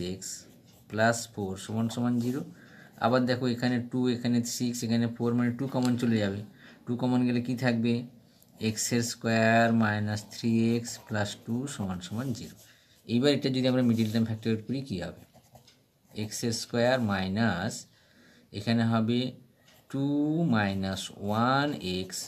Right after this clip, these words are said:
প্লাস টু সমান সমান জিরো। or এক্স স্কয়ার মাইনাস টু এক্স প্লাস এক্স,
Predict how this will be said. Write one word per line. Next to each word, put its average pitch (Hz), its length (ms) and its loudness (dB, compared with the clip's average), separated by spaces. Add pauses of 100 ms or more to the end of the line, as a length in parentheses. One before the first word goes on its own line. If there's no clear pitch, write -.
(260)
প্লাস 117 240 0 (140)
টু 135 100 -8 (160)
সমান 95 220 -6 (100)
সমান 120 200 -4 (100)
জিরো। - 200 -14 (1300)
or 131 140 6 (160)
এক্স 104 140 -6 (180)
স্কয়ার 117 380 2 (140)
মাইনাস 98 360 -2 (120)
টু 113 80 -10 (220)
এক্স 131 160 -8 (160)
প্লাস 98 300 2 (180)
এক্স, - 200 -6